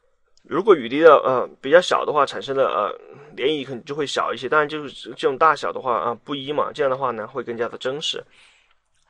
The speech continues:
好，我们接着往下看，就是雨滴下落到地面产生后的大涟漪的效果呢，通过云，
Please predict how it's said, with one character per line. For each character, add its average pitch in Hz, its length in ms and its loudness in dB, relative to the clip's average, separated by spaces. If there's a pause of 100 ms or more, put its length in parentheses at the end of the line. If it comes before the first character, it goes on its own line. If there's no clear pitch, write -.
(400)
好， 104 120 -4
我 104 40 0
们 113 100 -8
接 151 140 -8
着 175 60 0
往 123 120 2
下 127 160 -2
看， 131 140 0
就 147 60 -4
是 170 100 -6
雨 131 160 -10
滴 190 240 -6 (260)
下 185 220 4
落 180 140 10
到 160 120 8
地 202 140 0
面 180 160 -2
产 117 160 -8
生 139 100 -8
后 151 180 2
的 110 140 -6
大 170 220 6
涟 139 60 4
漪 131 180 -4
的 117 100 0
效 123 200 0
果 85 120 -6
呢， 87 80 -4
通 127 200 -8
过 110 160 0
云， 101 180 -10